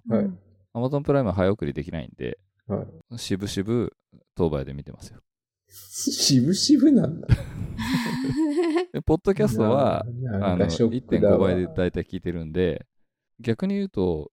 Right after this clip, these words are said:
Speaker 3: 一点、いつも一点五倍で聞いてるポッドキャストをたまに当倍とかで聞くと、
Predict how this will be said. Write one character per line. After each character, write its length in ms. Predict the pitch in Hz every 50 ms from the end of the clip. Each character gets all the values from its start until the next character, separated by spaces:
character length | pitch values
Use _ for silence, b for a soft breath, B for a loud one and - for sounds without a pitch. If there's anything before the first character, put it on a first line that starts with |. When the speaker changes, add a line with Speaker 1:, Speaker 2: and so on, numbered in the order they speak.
| _ -
Speaker 3:
一 100 | 139 -
点、 280 | _ - - 104 98
い 60 | 107
つ 140 | 123 - 120
も 100 | 101 85
一 80 | 92 113
点 240 | _ - - 87 85
五 100 | 80 78
倍 140 | 78 76 76
で 60 | 80
聞 140 | - - 85
い 40 | -
て 80 | -
る 60 | 76
ポ 120 | - - 87
ッ 40 | -
ド 100 | - -
キ 80 | - 90
ャ 40 | 82
ス 80 | -
ト 80 | - 76
を 220 | 82 82 76 65 - -
た 140 | - 101
ま 120 | 107 123 127
に 240 | 123 113 - - - -
当 160 | - 110 113
倍 160 | 117 113 117
と 100 | 120 -
か 120 | 101 80 69
で 60 | -
聞 140 | - - -
く 100 | - -
と、 380 | - 90 85 76 64 - -